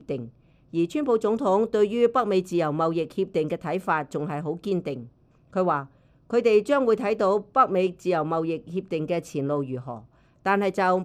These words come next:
北美自由貿易協定嘅公平性嚟講，佢一直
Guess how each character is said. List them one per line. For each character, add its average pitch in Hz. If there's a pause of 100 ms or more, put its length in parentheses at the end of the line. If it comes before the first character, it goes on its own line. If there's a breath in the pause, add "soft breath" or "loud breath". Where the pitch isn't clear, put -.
(100)
北 262
美 190
自 185
由 156
貿 165
易 165
協 185
定 165
嘅 185
公 247
平 156
性 165
嚟 131
講， 135 (340 soft breath)
佢 226
一 262
直 240